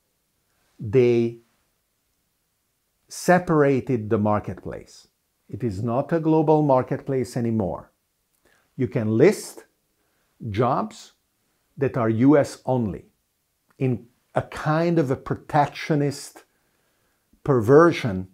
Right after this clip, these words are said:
of what should have been a, a global marketplace.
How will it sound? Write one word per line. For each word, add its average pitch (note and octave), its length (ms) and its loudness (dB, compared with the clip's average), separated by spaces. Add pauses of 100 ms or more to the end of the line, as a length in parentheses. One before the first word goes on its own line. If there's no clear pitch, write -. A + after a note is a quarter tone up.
(460)
of A#2+ 200 0
what C3 220 2
should - 260 -4
have B2 280 -4
been B2 480 -2 (200)
a, B2 220 -2
a B2+ 60 -6
global A2+ 800 2
marketplace. A#2 920 -6